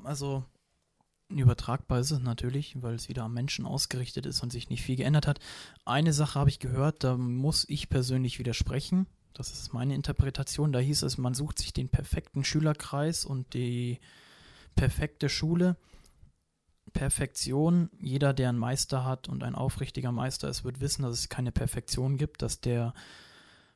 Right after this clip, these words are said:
Meister seiner Unvollkommenheit bewusst ist, was ja wieder gegenüber der Perfektion eigentlich schon wieder widerspricht und eigentlich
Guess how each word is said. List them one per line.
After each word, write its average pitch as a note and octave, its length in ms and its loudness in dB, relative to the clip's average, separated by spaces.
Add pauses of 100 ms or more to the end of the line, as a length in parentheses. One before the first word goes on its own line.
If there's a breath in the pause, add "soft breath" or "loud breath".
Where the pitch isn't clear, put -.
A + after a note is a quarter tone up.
Meister B2+ 460 2
seiner A#2+ 320 0
Unvollkommenheit B2+ 840 2
bewusst A#2+ 420 2
ist, - 360 -2 (240)
was A#2 240 -6
ja A#2+ 160 -2
wieder A#2 260 0
gegenüber A#2+ 480 -2
der A2+ 180 -2
Perfektion B2 640 -4
eigentlich B2 240 -4
schon B2 140 -4
wieder A2+ 200 -4
widerspricht - 720 -6 (920 loud breath)
und A#2 880 0 (580)
eigentlich A#2 500 -4